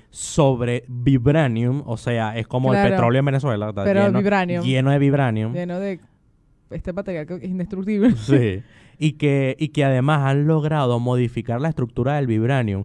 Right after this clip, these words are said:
Speaker 1: para que, para que arme, a-, a-, haga armaduras que parezcan de piel y unas cosas increíbles que hacen.
Speaker 2: Tal cual.
Speaker 1: O sea, tú dices, "Mierda, claro,
Speaker 2: O sea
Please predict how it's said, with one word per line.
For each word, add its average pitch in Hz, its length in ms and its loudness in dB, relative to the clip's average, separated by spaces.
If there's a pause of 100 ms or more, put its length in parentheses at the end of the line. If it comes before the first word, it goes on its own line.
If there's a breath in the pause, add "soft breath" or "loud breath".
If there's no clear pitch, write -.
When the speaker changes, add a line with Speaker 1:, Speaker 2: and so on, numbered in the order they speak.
(380 soft breath)
Speaker 1:
para 135 340 2
que, 131 320 -2 (400)
para 131 260 -4
que 135 200 -2
arme, 156 480 0
a-, 151 60 0
a-, 143 320 -4
haga 143 160 -2
armaduras 127 640 0
que 160 100 -4
parezcan 117 480 -4
de 117 100 -2
piel 131 760 -2 (280 loud breath)
y 135 280 0
unas 131 220 -2
cosas 143 300 2
increíbles 127 560 2
que 151 140 -2
hacen. 135 280 0
Speaker 2:
Tal 311 160 2
cual. 269 360 2 (160 soft breath)
Speaker 1:
O 127 140 0
sea, 123 440 2 (220)
tú 127 100 -2
dices, 135 380 0
"Mierda, 127 460 -2
claro, 151 280 -2
Speaker 2:
O 226 80 2
sea 220 320 0